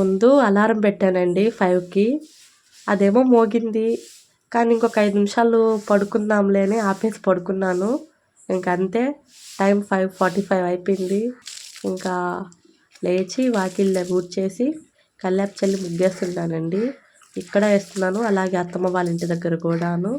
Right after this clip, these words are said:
అత్తమ్మకి హెల్త్ బాగాలేదని చెప్పాను కదా, ఇప్పుడైతే నేనే చేస్తున్నానండి. మామూలుగా అయితే మా అత్తమ్మ అయితే ఏకజామునే లేచి ముగ్గేసేస్తది.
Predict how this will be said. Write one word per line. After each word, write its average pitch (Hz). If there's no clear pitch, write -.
అత్తమ్మకి 214
హెల్త్ 185
బాగాలేదని 175
చెప్పాను 170
కదా, 165
ఇప్పుడైతే 196
నేనే 196
చేస్తున్నానండి. 175
మామూలుగా 202
అయితే 196
మా 220
అత్తమ్మ 208
అయితే 202
ఏకజామునే 196
లేచి 196
ముగ్గేసేస్తది. 202